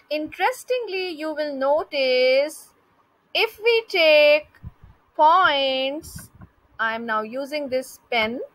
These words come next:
You say I take a point here and a point here and try to join them. What do you notice?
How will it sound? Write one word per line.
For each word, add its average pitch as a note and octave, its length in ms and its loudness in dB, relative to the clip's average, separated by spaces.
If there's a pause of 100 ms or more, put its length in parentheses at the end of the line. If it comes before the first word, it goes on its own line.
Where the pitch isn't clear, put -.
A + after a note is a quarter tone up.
(880)
You A#3+ 140 -8
say D4+ 340 4
I C4+ 180 4
take C#4+ 260 2
a C4+ 60 2
point C#4 420 2
here D#4+ 420 6 (720)
and B3 200 0
a B3 60 2
point B3+ 420 -2
here A#3 420 4 (1700)
and B3 420 -2 (140)
try E4 460 6
to D4+ 180 -6
join A3+ 560 -4
them. E3 280 -4 (2250)
What C4 240 2
do D4+ 60 -4
you D#4 120 0
notice? D4+ 840 0